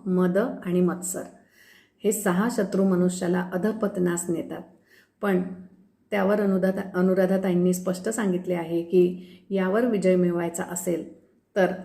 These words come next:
आपण आपल्या मनावर कसा ताबा मिळवावा किंवा त्याला शिस्त कशी लावावी, आपल्या मनावर आपणच चांगले संस्कार कसे करावे,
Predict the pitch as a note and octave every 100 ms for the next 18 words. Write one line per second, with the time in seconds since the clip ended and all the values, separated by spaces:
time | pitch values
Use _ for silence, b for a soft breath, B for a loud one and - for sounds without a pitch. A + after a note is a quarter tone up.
0 | - - F#3 G3 F#3 F#3+ F#3+ F#3+ F3 F3
1 | F#3 F#3 F#3+ A3+ A3+ F#3+ F3+ F3 E3+ E3
2 | D#3+ D#3+ F3 - _ _ _ _ - F#3+
3 | F3 E3+ F3+ B B B B _ F#3+ F#3+
4 | G3+ A3 G#3 - B3 G#3+ G3+ F3+ E3 E3
5 | D#3+ E3 - - _ - F3+ G3 G3 F#3+
6 | F3+ F3+ F3+ E3+ - F#3+ G3 - F3+ E3+
7 | G3 A3 G3 F3+ - F3+ F3+ F3+ G3 G3
8 | F3+ E3 E3